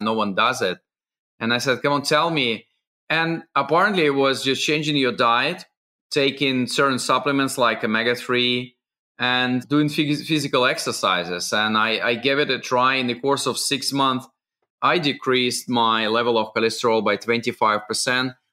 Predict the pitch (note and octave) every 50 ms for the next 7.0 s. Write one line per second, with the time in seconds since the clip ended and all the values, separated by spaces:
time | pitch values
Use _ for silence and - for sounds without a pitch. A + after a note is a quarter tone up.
0 | _ _ - C3 C3 C#3 C#3+ C3+ A#2 A#2+ A2+ A2 G2 A2+ A#2 A#2+ B2+ - - C#3+
1 | C#3 C#3+ C#3+ D3+ D3 - - _ _ _ _ _ _ _ _ _ - A#2+ A#2+ B2
2 | C3 D3 F#3+ A3 A3 F#3 D3+ C#3+ - - C3 B2 B2 A#2+ A#2 - - - B2+ B2+
3 | C3+ C3+ C3 C3+ - - - C3+ B2 - - D#3 E3+ - - - C3+ B2 A2+ G#2
4 | A#2+ B2 C3+ C#3+ B2 A2 F#2+ - - G#2+ A2 G#2+ A2 A2+ A2+ A2 A2 - - G2
5 | F2+ - - A#2 A2+ A#2 A#2 A2 G#2 - - - - - - _ _ - - G#2+
6 | A2 B2 C3 B2+ - D3 C3 B2 A#2 C3 B2+ B2 A#2 A#2 A#2+ B2 A#2+ A#2 A2+ A2